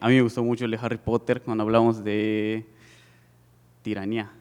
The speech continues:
narcisismo, narcisismo, ese está muy bueno. Y bueno, creo que para empezar también podríamos mencionar que escuchen el podcast, ¿no?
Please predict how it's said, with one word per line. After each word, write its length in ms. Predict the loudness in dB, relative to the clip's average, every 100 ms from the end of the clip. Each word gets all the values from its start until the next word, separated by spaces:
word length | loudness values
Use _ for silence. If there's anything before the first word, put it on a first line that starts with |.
| _
narcisismo, 600 | -2 -2 0 -2 -2 0
narcisismo, 840 | 4 4 2 -10 -2 -2 0 -2 -2
ese 140 | -6
está 200 | -8 -6
muy 160 | -4 -6
bueno. 440 | -2 -2 0 -4 -8 _ _ _ _ _ _ _ _ _
Y 100 | 0
bueno, 300 | 2 2 0 -6 0
creo 160 | 0
que 100 | 2
para 140 | 2 2
empezar 340 | 0 -2 -2
también 220 | 0 0
podríamos 360 | 0 2 0 0
mencionar 480 | -2 -4 -2 -2 -2
que 280 | -4 -4 -6 -14 _ _ _ _ _
escuchen 360 | -12 -8 -4 -2
el 140 | -2
podcast, 500 | -4 -6 -6 -8 -6
¿no? 280 | -6 -6